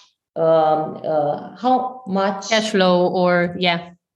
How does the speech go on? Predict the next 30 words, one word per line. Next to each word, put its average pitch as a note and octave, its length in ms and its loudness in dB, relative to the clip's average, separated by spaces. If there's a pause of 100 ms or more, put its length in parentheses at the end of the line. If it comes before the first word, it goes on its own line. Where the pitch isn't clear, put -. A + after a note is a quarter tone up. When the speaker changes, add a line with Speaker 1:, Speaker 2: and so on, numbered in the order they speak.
(200)
Speaker 1:
Yeah. G#3+ 380 -2
So A3 140 0
how, A#3 140 -2
uh, G3 480 0
how C4+ 100 0
much A3+ 240 0
does G3 160 2
it F#3+ 240 -6
cost, F#3+ 520 0 (220)
or F#3+ 120 -4
how G#3+ 160 0
much G#3 200 0 (140)
value F#3 640 0 (140)
does E3+ 320 0
the E3 160 0
women's G#3 400 0
sport - 480 -6
bring? F3+ 540 -2 (580)
So F#3+ 240 0
how A3 100 0
much G#3 400 -2
money F#3 300 2
they E3 240 0
get - 400 0
for F3+ 500 0
the, D3+ 560 -2
for F3 80 -6
the D#3+ 120 0
women's D#3+ 340 -4
sport? - 420 -2